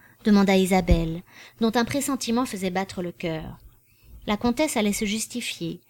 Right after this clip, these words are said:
et ce fait seul était remarquable, mais il lui plaisait de jouer un moment avec son sujet. « À votre place, j'aurais deviné depuis des années. Vous n'avez vraiment jamais eu de soupçon ? »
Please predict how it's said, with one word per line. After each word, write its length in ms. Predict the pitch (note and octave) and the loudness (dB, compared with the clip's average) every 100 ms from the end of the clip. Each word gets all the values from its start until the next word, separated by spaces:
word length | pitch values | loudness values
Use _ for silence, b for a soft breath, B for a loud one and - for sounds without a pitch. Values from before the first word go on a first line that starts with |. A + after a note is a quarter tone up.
| B B B | B B B
et 80 | A3 | -2
ce 140 | C4 | 0
fait 220 | A3+ A#3+ | 2 2
seul 320 | G#3+ - D4+ | 2 2 2
était 160 | F#3 F#3+ | 0 -2
remarquable, 760 | F3 F3 F3+ - A3+ E3 D#3 E3+ _ B B B | -4 -4 -6 -4 -2 -2 -6 -8 _ B B B
mais 100 | A3+ | 0
il 120 | C#4+ | 4
lui 120 | D#4 | 4
plaisait 400 | E4 C#4+ C#4+ E4 | 2 2 2 2
de 100 | C4+ | 0
jouer 280 | G#3+ A3+ B3+ | 0 0 0
un 80 | G#3+ | 2
moment 280 | G3 G3 A3 | 2 2 0
avec 200 | F3 - | -2 -4
son 140 | F#3+ | -6
sujet. « 480 | - F3 E3 D3+ - _ _ _ _ _ _ _ - _ _ - | -4 -4 -4 -6 -8 _ _ _ _ _ _ _ -20 _ _ -8
À 40 | |
votre 260 | F#3+ - E3 | -8 -6 -8
place, 420 | - G#3+ F3 - | 0 2 2 0
j'aurais 220 | F#3+ G3 | 0 2
deviné 400 | G3 G#3 F#3+ A#3+ | 2 2 4 2
depuis 300 | F#3 - - | 2 -2 -8
des 360 | E3 G#3 D4 F#3 | -4 0 0 0
années. 500 | E3 G#3+ B3+ D#3 - b b - | 0 2 2 0 -8 b b 0
Vous 120 | C#4 | 4
n'avez 220 | F4+ D4 | 4 4
vraiment 360 | G#3 B3+ F4 C#4 | 2 2 4 2
jamais 420 | C#4 D4+ C4 A#3+ | 2 4 2 2
eu 80 | E4 | -2
de 100 | B3 | -2
soupçon ? » 520 | - B3 - C#4+ | -4 -8 -6 -6